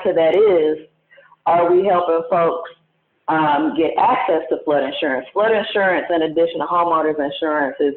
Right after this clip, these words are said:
very expensive here in Florida. Um, so oftentimes you'll have folks make a choice between the two,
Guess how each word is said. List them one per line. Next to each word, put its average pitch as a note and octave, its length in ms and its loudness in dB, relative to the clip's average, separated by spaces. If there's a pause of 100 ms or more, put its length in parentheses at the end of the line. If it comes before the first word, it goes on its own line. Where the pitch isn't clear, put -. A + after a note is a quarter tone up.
very F#3+ 320 2
expensive D#3 480 -4
here C#3 180 -4
in A#2+ 140 -4
Florida. G#2 300 -4 (1600)
Um, C#3 400 -2
so E3 80 0
oftentimes D#3 680 0
you'll D#3 140 0
have C#3+ 260 0
folks D3 360 -2 (520)
make D3 220 0
a C#3+ 180 -4
choice E3+ 280 2 (100)
between D#3 520 0
the B2+ 200 0
two, B2 260 0